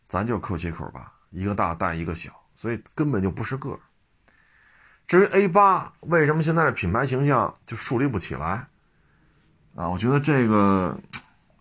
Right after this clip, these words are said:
这需要奥迪的这种公关宣传应该下点功夫了。就怎么才能迎合中国消费者？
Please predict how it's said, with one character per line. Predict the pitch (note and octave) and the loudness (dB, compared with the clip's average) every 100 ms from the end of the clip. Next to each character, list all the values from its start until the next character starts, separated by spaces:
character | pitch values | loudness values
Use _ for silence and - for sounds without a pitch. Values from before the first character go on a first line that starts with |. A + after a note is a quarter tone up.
| _ - | _ -8
这 | A#2 | -8
需 | - C3+ | -4 0
要 | A#2 | 2
奥 | A2 A2+ | 4 2
迪 | G2 F#2+ | 0 0
的 | A#2+ A2 | 2 2
这 | G#2+ | 0
种 | E2+ D2 A1+ G1+ - - | 0 -2 -6 -12 -16 -12
公 | B2+ B2 | -6 -2
关 | A#2+ A#2+ G#2+ G2 | 2 2 2 -4
宣 | - A2+ | -6 -4
传 | G2+ F2 G2+ D#2+ - - | -2 -2 -2 -4 -12 -12
应 | F#2 G#2 | -6 -6
该 | |
下 | G#2 G#2+ | -4 -6
点 | D#2 A1 | -6 -8
功 | G#2 A2 | -6 -6
夫 | D#2+ - | -6 -10
了。 | - _ _ _ _ _ _ _ _ _ _ _ _ _ _ _ _ _ _ _ _ _ _ _ _ _ _ _ _ _ _ _ _ _ _ _ _ | -20 _ _ _ _ _ _ _ _ _ _ _ _ _ _ _ _ _ _ _ _ _ _ _ _ _ _ _ _ _ _ _ _ _ _ _ _
就 | - A#2+ | -6 -2
怎 | - E2+ | 0 0
么 | E2 | 0
才 | E2+ B2 | -2 0
能 | C3+ C#3 B2+ - _ | 2 0 -2 -8 _
迎 | G#2 G2+ C3 | -4 0 0
合 | A2 A#2 | 0 0
中 | A#2 C3+ | 0 0
国 | F#2+ E2 | 0 -2
消 | E2 D#2+ | -4 -6
费 | C2+ | -8
者？ | G1+ | -12